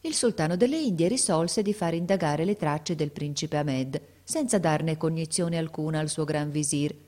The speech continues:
al quale uopo fece venire la maga, alla quale disse:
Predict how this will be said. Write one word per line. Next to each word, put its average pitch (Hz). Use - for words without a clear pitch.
al 139
quale 151
uopo 185
fece 143
venire 143
la 156
maga, 131
alla 202
quale 160
disse: 139